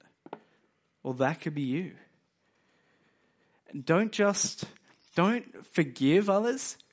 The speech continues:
to earn God's forgiveness. That's not how it works.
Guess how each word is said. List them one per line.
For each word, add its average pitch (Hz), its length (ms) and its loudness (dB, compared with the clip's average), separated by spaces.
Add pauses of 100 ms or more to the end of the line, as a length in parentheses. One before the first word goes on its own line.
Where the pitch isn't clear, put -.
to 160 260 0
earn 143 360 2
God's 123 320 -2
forgiveness. - 760 -8 (160)
That's - 200 -4
not 170 120 4
how 165 220 4
it 139 40 -2
works. 113 380 -6